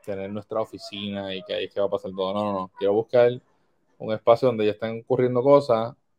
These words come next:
comunitarias, apoyar esos, esas comunidades y traer a las otras entidades, apoyarlas desde ahí para que también puedan ayu-, ayudar a un ecosistema. O sea, estamos mirando dos o tres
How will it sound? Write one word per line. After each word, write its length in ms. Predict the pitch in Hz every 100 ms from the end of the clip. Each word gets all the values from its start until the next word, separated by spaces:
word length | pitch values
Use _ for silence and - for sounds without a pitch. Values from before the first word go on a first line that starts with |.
| _
comunitarias, 640 | 113 113 113 127 135 117
apoyar 380 | 107 104 98 98
esos, 320 | 107 123 123 - _ -
esas 240 | 131 117
comunidades 640 | - 120 117 131 143 123 -
y 80 | 101
traer 560 | 101 98 104 120 139 139 _ _ _ _ _ _
a 140 | - 113
las 120 | 107
otras 240 | 110 110
entidades, 840 | 117 120 117 120 120 107 107 - _ _ _ _ _
apoyarlas 560 | 104 104 104 101 104 117
desde 200 | 123 131
ahí 140 | 165
para 200 | 160 110
que 100 | 107
también 420 | 101 95 113 131
puedan 360 | 127 123 117 117
ayu-, 220 | 110 110
ayudar 240 | 117 113 117
a 20 |
un 80 | 104
ecosistema. 460 | 98 104 - - -
O 420 | _ _ _ _
sea, 80 | 107
estamos 220 | 107 117
mirando 320 | 131 131 131
dos 140 | 127 123
o 40 |
tres 220 | 123 117